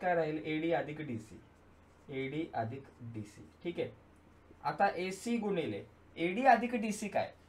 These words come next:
बघा, आकृतीत बघितलं, एडी अधिक डीसी केलं की तुम्हाला पूर्ण एसी मिळणार. एडी अधिक डीसी म्हणजे तुम्हाला एसी मिळणार, कारण ए डॅश D डॅश सी आहे, तिघ जण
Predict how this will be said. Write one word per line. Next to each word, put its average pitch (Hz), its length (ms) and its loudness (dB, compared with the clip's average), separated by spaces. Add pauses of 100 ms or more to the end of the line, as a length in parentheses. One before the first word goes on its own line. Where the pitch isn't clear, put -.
(360)
बघा, 226 180 4
आकृतीत 208 460 2
बघितलं, 214 420 -2
एडी 185 460 -2
अधिक 196 360 2
डीसी 180 260 -6
केलं 180 220 -6
की 180 80 -6
तुम्हाला 175 340 -4
पूर्ण 170 300 -6
एसी 131 320 -8
मिळणार. 85 320 -12 (640)
एडी 151 280 0
अधिक 170 300 4
डीसी 160 280 -2
म्हणजे 165 260 -2
तुम्हाला 165 340 -2
एसी 156 340 -6
मिळणार, 113 300 -8
कारण 147 360 0 (280)
ए 185 260 -4
डॅश 160 420 -4 (160)
D 156 200 -2
डॅश 147 280 -4
सी 175 260 -6
आहे, 107 120 -6
तिघ 139 160 -4
जण 160 240 0